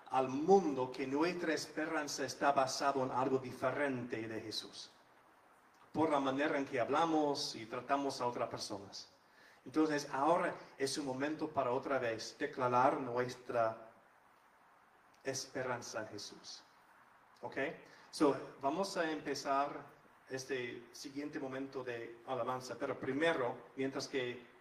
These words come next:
ah, Felipe empieza, voy a pedir que ustedes,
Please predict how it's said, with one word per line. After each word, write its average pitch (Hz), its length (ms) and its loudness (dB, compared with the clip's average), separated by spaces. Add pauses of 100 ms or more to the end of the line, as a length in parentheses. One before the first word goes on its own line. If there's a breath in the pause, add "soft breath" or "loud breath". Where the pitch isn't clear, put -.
(200)
ah, 113 140 0 (240)
Felipe 127 540 -4 (180)
empieza, 131 520 0 (680 loud breath)
voy 160 220 6
a 233 80 0
pedir 196 400 2
que 156 160 -2
ustedes, - 1000 -2